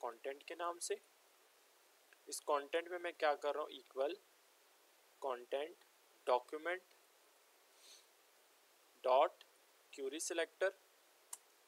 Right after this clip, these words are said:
और किस चीज़ से, आईडी से select कर रहे हैं, तो मैं यहाँ पे hash लगा के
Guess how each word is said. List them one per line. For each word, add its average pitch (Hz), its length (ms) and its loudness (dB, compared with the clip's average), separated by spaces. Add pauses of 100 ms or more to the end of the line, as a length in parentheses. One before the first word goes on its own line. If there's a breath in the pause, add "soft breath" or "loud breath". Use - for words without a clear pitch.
(100)
और 139 380 8
किस 156 240 0
चीज़ 156 160 -8
से, 160 220 -4 (580)
आईडी 135 320 0
से 160 140 -4
select 151 360 2
कर 160 140 4
रहे 175 80 0
हैं, 175 60 -6
तो 170 80 -2
मैं 143 120 -2
यहाँ 131 160 0
पे 139 100 2
hash 123 320 -2
लगा 127 300 4 (100)
के - 140 -2